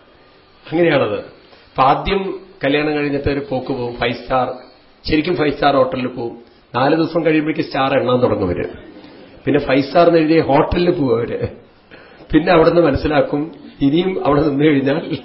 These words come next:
സ്റ്റാർ മാത്രമല്ല എണ്ണ, സ്റ്റാർ ആവുമെന്ന്. അവിടുന്ന് വേഗം സ്ഥലം വിട്ട് പിന്നെ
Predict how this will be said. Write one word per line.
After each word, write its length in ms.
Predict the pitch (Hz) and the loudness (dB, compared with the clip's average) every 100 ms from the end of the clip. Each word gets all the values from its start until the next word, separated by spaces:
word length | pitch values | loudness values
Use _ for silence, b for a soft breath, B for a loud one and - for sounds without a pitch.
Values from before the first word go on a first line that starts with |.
| - - B B - | -16 -20 B B -20
സ്റ്റാർ 360 | - - 143 160 | -2 2 4 4
മാത്രമല്ല 540 | 151 139 - 160 151 | 2 2 4 6 6
എണ്ണ, 340 | 143 120 131 156 | 6 2 -2 -4
സ്റ്റാർ 420 | - 131 127 135 | -4 -2 0 2
ആവുമെന്ന്. 560 | 120 127 131 117 101 - - - B B - | 4 4 2 0 -2 -4 -10 -20 B B -2
അവിടുന്ന് 220 | 131 156 | 2 4
വേഗം 360 | 135 123 165 - | 2 2 2 0
സ്ഥലം 380 | - - 139 139 | -2 -6 -4 -4
വിട്ട് 360 | 139 - 185 - B B - | -6 -6 -8 -10 B B -8
പിന്നെ 340 | 143 214 - | -8 -8 -14